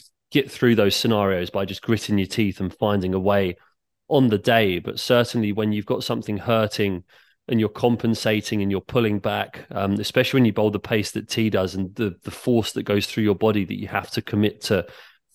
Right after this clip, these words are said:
throwing through the crease, if you're just a little bit off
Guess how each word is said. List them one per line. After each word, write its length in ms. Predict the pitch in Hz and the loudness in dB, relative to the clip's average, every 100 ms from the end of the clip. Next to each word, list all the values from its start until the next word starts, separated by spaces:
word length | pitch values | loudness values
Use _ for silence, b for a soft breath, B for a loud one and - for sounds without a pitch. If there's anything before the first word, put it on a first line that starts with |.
| - | 2
throwing 320 | 120 107 101 | 6 6 4
through 240 | - 117 | 0 -2
the 80 | 98 | -2
crease, 400 | - 123 104 - | -4 -2 -2 -4
if 120 | - - | -8 0
you're 140 | 127 | 0
just 180 | 113 - | 0 -2
a 60 | |
little 340 | 104 113 107 104 | 0 0 0 -2
bit 160 | 95 | -4
off 460 | - 98 82 - - | -2 -4 -4 -12 -20